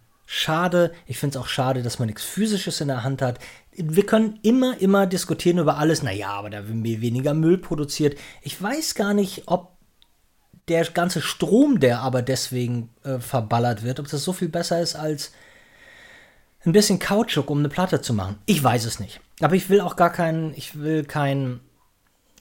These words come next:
sozialkritischer Podcast sein. Ich will nur erzählen, was mich bewegt und was ich davon halte. Und deshalb ist es gerade, wenn man sich mit den achtzigern und neunzigern so beschäftigt, ist es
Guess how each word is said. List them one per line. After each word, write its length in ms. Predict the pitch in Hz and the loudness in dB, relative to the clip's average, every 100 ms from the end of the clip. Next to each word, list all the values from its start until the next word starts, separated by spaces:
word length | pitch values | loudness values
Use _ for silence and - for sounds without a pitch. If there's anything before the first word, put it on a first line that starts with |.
| _ - - - - _ _ - | _ -20 -20 -20 -20 _ _ -6
sozialkritischer 920 | 143 139 - 160 160 - 151 143 139 | -2 -2 2 2 2 -2 -2 0 -2
Podcast 520 | - 180 - 117 - | -2 -4 -2 -4 -2
sein. 200 | 117 120 | -2 -2
Ich 320 | 117 - 131 | -4 -8 -6
will 140 | 123 143 | -2 0
nur 160 | 156 | 0
erzählen, 400 | 127 117 143 135 | -4 -4 -2 -2
was 160 | 127 - | -2 -4
mich 160 | 120 - | -6 -8
bewegt 540 | 107 110 147 175 - | -10 -4 -4 -4 -8
und 240 | 131 117 | -8 -6
was 200 | 117 113 | -6 -6
ich 300 | 120 110 - - _ _ _ _ _ _ _ - - - - - | -8 -8 -10 -18 _ _ _ _ _ _ _ -20 -20 -20 -20 -2
davon 300 | 185 180 156 | 2 2 4
halte. 240 | 170 180 165 | 4 4 4
Und 60 | |
deshalb 280 | 139 156 156 | 2 4 2
ist 140 | 151 | 0
es 120 | 160 - | -2 -2
gerade, 300 | 143 165 147 | 0 2 2
wenn 100 | 185 | 4
man 100 | 196 | 2
sich 180 | 180 | 0
mit 120 | 175 151 | -4 -2
den 100 | 135 | -4
achtzigern 440 | 139 - 156 143 | -6 -6 -4 -2
und 60 | 135 | 0
neunzigern 420 | 139 - 135 120 | -2 -4 -6 -6
so 80 | 120 | -8
beschäftigt, 640 | 110 - 151 - 120 - - - | -10 -8 -6 -4 -6 -6 -18 -10
ist 160 | - 135 | -4 0
es 340 | 135 - - | 0 -2 -6